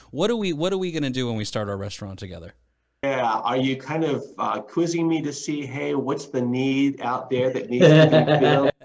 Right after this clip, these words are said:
Speaker 1: <laughs> Mike, nothing gets past you, Mike. Nothing
Speaker 2: Yeah,
Speaker 1: gets past
Speaker 2: yeah.
Speaker 1: you.
Speaker 2: I, I'll tell you what, I mean, I, I kinda consider myself a foodie. Charlotte is just wonderful,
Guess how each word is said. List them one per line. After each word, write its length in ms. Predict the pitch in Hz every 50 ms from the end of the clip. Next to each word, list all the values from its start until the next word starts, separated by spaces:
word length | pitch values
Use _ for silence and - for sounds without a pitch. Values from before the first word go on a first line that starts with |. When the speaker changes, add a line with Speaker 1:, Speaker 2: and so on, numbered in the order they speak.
| 135 131 -
Speaker 1:
<laughs> 280 | - - - - -
Mike, 200 | - 131 127 120
nothing 300 | 123 131 131 120 127 120
gets 160 | 113 110 -
past 400 | - - 113 101 98 98 - -
you, 100 | 98 95
Mike. 240 | 95 95 95 101 101
Nothing 240 | 104 120 123 123 156
Speaker 2:
Yeah, 80 | 160 156
Speaker 1:
gets 140 | 147 131
past 320 | 131 156 151 139 127 - -
Speaker 2:
yeah. 60 | 95
Speaker 1:
you. 60 | - -
Speaker 2:
I, 60 | - 120
I'll 220 | 127 156 160 160
tell 200 | 160 165 170 175
you 120 | 175 170 165
what, 200 | 160 160 139 139
I 80 | 135
mean, 220 | 135 139 135 131 135
I, 320 | 135 139 143 135 131 135
I 40 | 135
kinda 280 | 131 - 143 143 139 135
consider 380 | - 135 127 127 - 135 123 120
myself 480 | 120 117 120 120 - 127 120 117 - 117
a 60 | 110
foodie. 500 | - _ - 123 127 127 131 131 - -
Charlotte 560 | - - - 139 143 147 151 143 127 123 - -
is 240 | 127 123 123 120 117
just 320 | - _ 120 117 113 113 - _ _ _ _ _
wonderful, 800 | - 113 123 127 131 123 117 117 113 - - 101 101 95 90 -